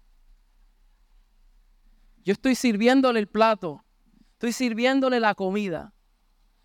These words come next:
Y cada persona que se para aquí es un servidor del cuerpo de Cristo. Que cuando terminamos de aquí, todavía estamos sentados en el mismo lugar.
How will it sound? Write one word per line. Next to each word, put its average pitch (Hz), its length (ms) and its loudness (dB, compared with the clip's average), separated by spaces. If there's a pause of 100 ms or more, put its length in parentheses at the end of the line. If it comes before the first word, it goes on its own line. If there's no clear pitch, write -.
(100)
Y 214 260 -2
cada 285 340 4
persona 294 520 0
que 247 100 -2
se 214 160 -4
para 269 240 4
aquí 262 260 -2
es 233 60 0
un 233 220 -2
servidor 196 960 0 (440)
del 165 200 -2
cuerpo 185 340 0
de 180 140 0
Cristo. 160 360 -6 (240)
Que 220 200 2
cuando 220 420 0
terminamos 220 600 0
de 320 60 0
aquí, 294 460 -2 (140)
todavía 214 420 0
estamos 302 420 0
sentados 302 640 0
en 254 180 -2
el 254 120 -2
mismo 294 260 -2
lugar. 226 460 -2